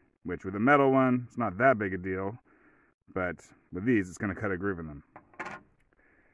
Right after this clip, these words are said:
And so I wanna talk about Amazon prices. So this pulley is a decent sized one, and it's stainless steel, so, you know, that's probably, like, a fifteen, twenty dollar pulley.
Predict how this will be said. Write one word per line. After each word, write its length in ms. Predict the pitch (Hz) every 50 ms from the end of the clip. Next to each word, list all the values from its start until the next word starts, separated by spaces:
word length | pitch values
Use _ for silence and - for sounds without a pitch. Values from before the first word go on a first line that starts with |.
| _ _ _ _ _ _ _ -
And 100 | - 101
so 100 | - 95
I 80 | 98 120
wanna 140 | 139 135 120
talk 240 | - 139 131 117
about 300 | 117 113 120 113 101 92 - _ _ _ _ _ -
Amazon 640 | 120 127 131 123 113 101 95 98 92 87 90 87 85
prices. 580 | 87 110 107 98 90 - 90 82 78 - - - _ _ _ _ _ _ _ _ _
So 80 | - 101
this 220 | 117 180 180 - - _ _ _ -
pulley 320 | 143 147 139 135 135 127
is 120 | 117 101
a 60 | 104 101
decent 380 | 95 139 147 123 135 123 -
sized 280 | - 127 123 123 120 117
one, 360 | 123 120 120 117 117 107 - _ _ _ _ -
and 80 | 92 92
it's 100 | 85 -
stainless 340 | - 120 117 117 110 104 -
steel, 360 | - 117 113 110 110 110 104
so, 140 | - - 101
you 60 | 95
know, 100 | 85 85
that's 140 | 113 120 -
probably, 280 | - 110 101 98 92
like, 80 | 85 -
a 40 | -
fifteen, 360 | 117 107 - - 113 104 98
twenty 220 | - 107 101 98
dollar 200 | 98 98 92 90
pulley. 400 | - - 104 95 85 78 73 -